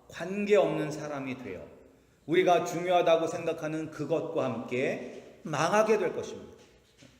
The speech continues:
여러분들, 우리 성도님들, 망하는 인생이 되고 싶습니까? 아니면 흥하는 인생이 되고 싶으십니까? 흥하는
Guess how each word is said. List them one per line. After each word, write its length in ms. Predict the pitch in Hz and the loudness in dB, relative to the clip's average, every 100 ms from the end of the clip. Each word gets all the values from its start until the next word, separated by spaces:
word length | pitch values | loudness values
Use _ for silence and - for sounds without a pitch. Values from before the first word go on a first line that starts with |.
| _ - - - - _ _ _ _ _ - | _ -20 -20 -20 -20 _ _ _ _ _ 8
여러분들, 720 | 196 214 214 180 127 - - | 10 10 10 8 6 0 0
우리 100 | 214 | 0
성도님들, 760 | 226 247 226 190 139 - - - - - - - | 4 6 6 4 0 -2 -8 -14 -18 -20 -20 -6
망하는 640 | 127 180 262 285 285 277 | 4 6 10 10 10 8
인생이 560 | 196 196 202 196 190 185 | 6 2 0 0 -2 -2
되고 260 | 143 147 | 0 0
싶습니까? 760 | 143 139 147 123 117 120 131 98 | -4 -8 -10 -10 -8 -8 -8 -8
아니면 680 | 117 131 185 190 190 - - | -6 -2 0 -2 -4 -8 -12
흥하는 680 | 220 330 339 320 285 254 | -4 2 10 10 10 6
인생이 920 | 160 156 151 131 131 165 - - - - | 2 -2 -4 -4 -2 -4 -8 -16 -20 -8
되고 260 | 190 214 202 | 2 4 4
싶으십니까? 720 | - 208 185 147 113 - - - _ _ _ - - _ _ _ _ _ _ _ _ _ _ | 0 -6 -8 -8 -12 -12 -20 -20 _ _ _ -20 -20 _ _ _ _ _ _ _ _ _ _
흥하는 840 | - 254 240 226 214 214 240 - | -2 2 4 4 4 0 -2 -6